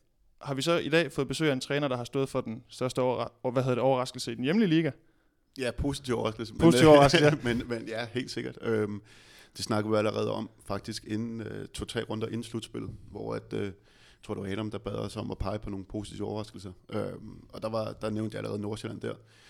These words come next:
Speaker 2: Og så har de så, der gjorde, har de så efterfølgende gjort arbejdet færdigt ved først at gå i slutspillet. Og så, øhm, også fået en, øh, en, en, en,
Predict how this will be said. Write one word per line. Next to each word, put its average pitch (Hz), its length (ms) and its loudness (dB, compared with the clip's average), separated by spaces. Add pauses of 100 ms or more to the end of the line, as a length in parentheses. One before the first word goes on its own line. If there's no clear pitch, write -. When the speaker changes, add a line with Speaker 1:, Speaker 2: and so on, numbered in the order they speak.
(160)
Speaker 2:
Og - 80 -10
så - 80 -4
har - 20 0
de 110 80 -6
så, 110 80 -10 (140)
der 113 60 -2
gjorde, 104 380 -2 (160)
har 101 120 -10
de 90 60 -8
så - 80 -4
efterfølgende 104 440 -6
gjort 104 140 -6
arbejdet 101 340 -6
færdigt 110 320 -6
ved 101 60 -6
først 104 260 -8
at 110 60 -8
gå 107 80 -4
i - 20 -8
slutspillet. 117 480 -6 (680)
Og 107 80 -12
så, 104 400 0
øhm, 101 480 -6 (240)
også 107 220 -4
fået 113 280 0
en, 110 140 -2
øh, 107 320 -6 (960)
en, 117 140 -6 (140)
en, 107 280 -12 (100)
en, 104 360 -10